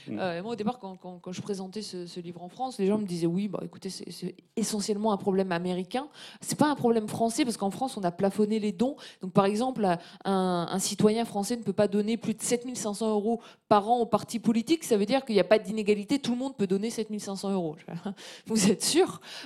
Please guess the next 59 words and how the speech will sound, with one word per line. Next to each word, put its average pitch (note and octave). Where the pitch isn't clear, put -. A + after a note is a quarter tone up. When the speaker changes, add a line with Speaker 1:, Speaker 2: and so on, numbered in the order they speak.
Speaker 2:
Euh, F#3+
et F3+
ça, F#3+
ça G3+
me G3
fait G3
penser G3
un G3+
peu, A3
vous G3+
savez, F#3
aux G#3
députés F#3
de G3
La F3
République F3
En G3
Marche A#3+
qui -
ne -
sont F3+
pas E3+
capables F#3+
de F#3+
donner F#3
la, F3
la, E3+
la, E3+
la E3
valeur E3+
du F3+
smic, C4+
quoi. F3
Sept F#3
mille G#3+
cinq F#3+
cents F#3
euros, G#3
c'est G#3+
simplement F#3+
la F3
moitié C4
du G#3+
salaire A3
annuel D#4+
total B3
d'un G3+
travailleur G#3
qui G#3+
gagne G3
au -
smic. G#3
Donc F#3
tout C4
le C#4+
monde D4+
ne A3+
peut G#3
pas D4